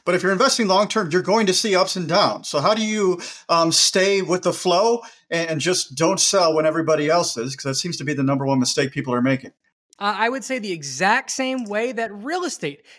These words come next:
Speaker 2: investors would, uh, would, would keep with this. The big difference between real estate and the stock market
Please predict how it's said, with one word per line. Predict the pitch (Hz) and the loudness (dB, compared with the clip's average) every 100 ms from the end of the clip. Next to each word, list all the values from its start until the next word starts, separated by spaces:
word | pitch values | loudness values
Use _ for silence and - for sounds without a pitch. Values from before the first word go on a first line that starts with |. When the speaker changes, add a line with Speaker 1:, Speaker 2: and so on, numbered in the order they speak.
| _ | _
Speaker 2:
investors | 180 151 165 - 156 127 - - | -8 -6 -6 -6 -8 -10 -14 -18
would, | 160 160 147 | -4 0 0
uh, | 151 147 | -2 -4
would, | 151 151 139 | -2 -4 -4
would | 175 143 | -10 -8
keep | 170 156 | -12 -8
with | 156 - | -10 -8
this. | 127 - - - - | -10 -10 -20 -20 -10
The | 175 147 - | -10 -10 -2
big | 415 440 185 | -2 0 -2
difference | 220 220 180 160 | -2 -2 -8 -8
between | 175 - 208 170 147 | -12 -10 -8 -8 -10
real | 151 214 262 | -4 -4 -4
estate | - 294 330 349 - _ _ - | -6 -4 -4 -6 -16 _ _ -6
and | 190 175 | -4 -4
the | |
stock | 160 - 180 214 226 | -8 -4 -2 -2 -6
market | 233 247 254 | -8 -8 -8